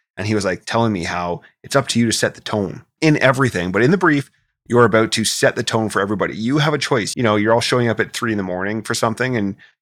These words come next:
you can be like, "Hey, guys, I know it really sucks that we're here, but come on, we gotta do it. So let's just go do it." Or you can be like, "All right, guys,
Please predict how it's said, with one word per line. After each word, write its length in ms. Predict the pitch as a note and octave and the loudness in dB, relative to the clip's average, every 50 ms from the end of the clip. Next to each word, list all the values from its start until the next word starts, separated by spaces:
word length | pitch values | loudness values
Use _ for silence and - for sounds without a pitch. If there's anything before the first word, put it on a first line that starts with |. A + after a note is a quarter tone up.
| _ - | _ -6
you 40 | A#2+ | -4
can 60 | A#2+ | 0
be 60 | A#2 | 0
like, 120 | A2+ G#2+ - | 0 2 4
"Hey, 160 | C3+ C#3 C3+ | 4 2 4
guys, 500 | A2 C3 B2+ B2+ B2+ B2 B2 A#2+ A2 A2 | 4 4 4 4 4 4 4 2 2 0
I 60 | - B2+ | 0 2
know 140 | C3 C3 | 2 2
it 40 | C3 | 2
really 220 | B2 A#2+ A#2+ A2+ G#2+ | 2 0 0 0 -2
sucks 460 | - - - C3 B2 A#2 - - - | -4 -4 0 0 0 0 0 -4 -6
that 100 | B2 A2 | -4 -4
we're 140 | A2+ A#2 G#2+ | -4 -6 -4
here, 340 | A2 A2+ A2 G#2+ G#2+ G#2+ | -2 -2 0 0 0 -2
but 180 | G2 G2+ G2 - | -2 -4 -6 -8
come 160 | - - A#2 | -8 -8 -6
on, 220 | G#2 G2+ G2 G2 F#2+ | -6 -4 -4 -4 -4
we 80 | G2 | -2
gotta 160 | G2 G2+ F#2+ | -2 -2 -2
do 280 | F2+ E2 G2 F#2+ F#2+ F#2 | -2 -4 -6 -4 -4 -2
it. 240 | F#2 F2+ F2+ E2+ E2+ E2 | -4 -6 -6 -8 -10 -12
So 160 | - - G2 | -10 -8 -6
let's 140 | F#2+ F#2+ - | -8 -6 -8
just 180 | - F#2+ - - | -10 -12 -12 -12
go 120 | G2 F#2 | -12 -12
do 240 | F2 - F2 F2 F2 | -12 -12 -12 -12 -12
it." 120 | F2 E2+ - _ _ _ _ _ _ _ | -12 -14 -16 _ _ _ _ _ _ _
Or 100 | C3+ C#3+ | -2 -2
you 100 | C#3 B2+ A2 | -2 0 0
can 80 | A#2 | 0
be 60 | A2+ | 0
like, 140 | A2+ A2 - | 0 0 2
"All 60 | D3+ | 2
right, 160 | F3+ F#3 F#3 - | 2 2 4 4
guys, 320 | F#3+ E3+ E3+ E3+ D3+ | 4 4 4 4 2